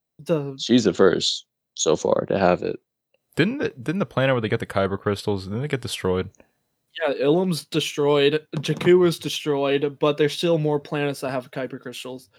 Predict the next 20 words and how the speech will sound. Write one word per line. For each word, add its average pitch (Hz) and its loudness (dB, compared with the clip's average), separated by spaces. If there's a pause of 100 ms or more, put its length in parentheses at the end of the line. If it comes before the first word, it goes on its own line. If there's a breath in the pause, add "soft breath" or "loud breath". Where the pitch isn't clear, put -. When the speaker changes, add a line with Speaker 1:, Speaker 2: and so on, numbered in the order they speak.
(120)
Speaker 1:
Or 180 -2
not 214 4
Speaker 3:
Oh. - 2
Speaker 1:
Jakku, 139 2
um, 139 0 (720)
Jedha. 139 -2 (920)
Jedha's 127 -2
destroyed. - -14 (1000)
Speaker 3:
See, 131 0 (360)
I, 139 2 (440 loud breath)
I 139 0
can 185 -2
see - 0
why 95 2
they 101 2
did 104 -2
Tatooine. 98 -4 (1300)
To 139 0
the 117 2
characters, 196 -2